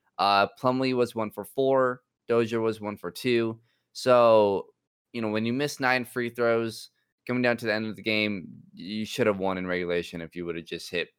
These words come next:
eighty percent of your free throws. So, uh, that's, that's the other thing. Other than that, I mean, they, the effort was there. Um, you know, they, the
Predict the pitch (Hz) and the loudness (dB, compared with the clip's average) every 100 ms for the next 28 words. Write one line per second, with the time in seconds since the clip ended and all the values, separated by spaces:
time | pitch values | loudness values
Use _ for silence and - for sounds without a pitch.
0 | _ 95 85 - 82 78 78 67 _ - | _ -4 -4 -10 -18 -16 -14 -16 _ -20
1 | - - - - 113 107 104 _ _ _ | -16 -16 -14 2 6 6 2 _ _ _
2 | _ 107 110 110 107 104 139 156 - - | _ 2 4 6 4 4 4 4 -2 -2
3 | 165 160 - 143 127 113 101 95 - 180 | 0 0 0 2 2 0 -6 -6 -4 -2
4 | 233 185 180 214 - _ _ 139 147 143 | -2 0 2 2 -2 _ _ -4 -2 -2
5 | 139 127 - 139 151 156 - _ _ _ | -2 -6 -2 4 4 2 -4 _ _ _
6 | 127 120 139 165 139 143 123 117 127 139 | -2 0 0 0 0 0 2 4 4 0
7 | 143 - 107 107 104 104 101 95 _ _ | -6 -2 2 2 2 -2 -8 -12 _ _
8 | _ _ _ _ _ _ _ 117 110 110 | _ _ _ _ _ _ _ 2 2 4
9 | 113 110 98 - _ _ _ _ 95 117 | 4 4 2 -4 _ _ _ _ -8 -8